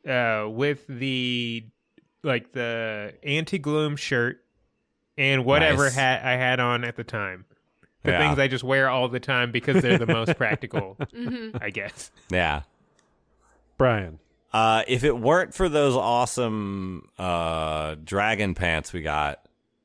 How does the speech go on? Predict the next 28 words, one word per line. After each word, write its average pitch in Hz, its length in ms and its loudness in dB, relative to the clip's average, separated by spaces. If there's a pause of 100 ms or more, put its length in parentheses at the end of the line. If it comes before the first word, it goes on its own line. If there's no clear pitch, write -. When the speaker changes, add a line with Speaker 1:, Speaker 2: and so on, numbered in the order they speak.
(760)
Speaker 2:
uh, 76 480 -2
last 78 480 -2
week 76 340 -6
or 71 320 -12 (120)
whatever 76 520 -6
it 73 60 -10
was, 76 560 -6
uh, 80 340 0
yeah, 87 260 0
it 95 140 -2
would 110 180 2
have 95 120 0
just 101 240 -2
been 92 300 2 (120)
bandana 87 680 2
and 80 100 -2
nothing 78 320 -2
else, 73 260 -4
but 73 180 -8
I 78 100 -2
liked 78 260 -6
those 73 180 -8
pants 71 380 -8
so 71 100 -10
damn 71 240 -10
much 69 360 -12
that 67 140 -14
I, 69 220 -12